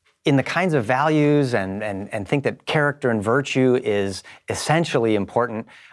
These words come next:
um, more so than politics, more so than the economy, more so than these other things.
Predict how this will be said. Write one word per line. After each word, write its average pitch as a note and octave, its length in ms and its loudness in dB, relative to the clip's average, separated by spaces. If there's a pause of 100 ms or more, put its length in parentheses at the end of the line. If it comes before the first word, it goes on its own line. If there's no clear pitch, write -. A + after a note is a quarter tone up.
(140)
um, G#2 500 -2
more C#3 240 2
so C#3 240 2
than B2 180 0
politics, A2+ 680 -2
more B2+ 200 2
so B2 260 0
than A2+ 180 0
the A2 120 0
economy, A2 440 -2
more A2+ 200 0
so B2+ 160 -2
than A2+ 100 -2
these G#2+ 140 -2
other C3+ 160 0
things. G2+ 280 -4